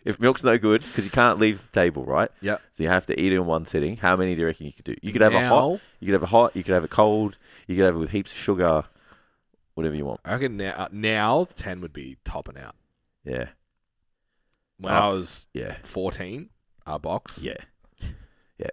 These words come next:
Speaker 1: Remember when
Speaker 2: Dragon Ball Z and the Weet Bix,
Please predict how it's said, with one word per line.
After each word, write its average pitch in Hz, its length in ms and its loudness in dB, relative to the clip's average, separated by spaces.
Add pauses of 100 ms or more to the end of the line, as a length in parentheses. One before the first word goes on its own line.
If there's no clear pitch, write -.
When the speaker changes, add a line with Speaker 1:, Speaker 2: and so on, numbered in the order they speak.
(120)
Speaker 1:
Remember 131 320 -2
when 120 100 0
Speaker 2:
Dragon 117 380 2
Ball 117 200 2
Z 120 460 0
and 98 400 -6 (320)
the 117 180 0
Weet 110 260 0
Bix, - 340 -4